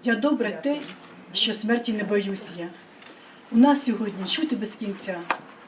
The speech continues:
слова твого вірша, Василе Стусе, життєво кредо кожного бійця. Це велич духу страх перемагає, любов, жертовність, симбіоз,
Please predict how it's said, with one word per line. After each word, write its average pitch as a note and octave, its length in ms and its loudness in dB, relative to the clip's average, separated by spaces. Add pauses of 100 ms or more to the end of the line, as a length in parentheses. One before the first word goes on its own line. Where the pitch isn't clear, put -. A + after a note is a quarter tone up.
(600)
слова B3 280 4
твого A#3+ 240 2
вірша, A3 340 0
Василе A3 420 0
Стусе, G3 500 -10 (640)
життєво A3+ 500 0
кредо F#3 460 -2 (340)
кожного G3+ 500 2
бійця. F#3 440 -12 (1160)
Це C#4+ 140 0
велич B3+ 360 2
духу A3+ 380 0
страх B3 380 0
перемагає, G3 720 -2 (760)
любов, G#3+ 420 2
жертовність, F#3+ 960 -6 (340)
симбіоз, G3+ 500 -2